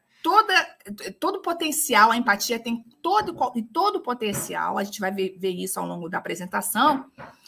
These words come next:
é, pra construirmos, é, cidadãos,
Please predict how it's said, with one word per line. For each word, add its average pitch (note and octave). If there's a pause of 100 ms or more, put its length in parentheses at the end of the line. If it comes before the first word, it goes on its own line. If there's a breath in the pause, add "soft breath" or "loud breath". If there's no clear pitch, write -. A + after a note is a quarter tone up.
(360 loud breath)
é, G3+ (540)
pra D4
construirmos, D4 (400 soft breath)
é, F#3+ (160)
cidadãos, C4+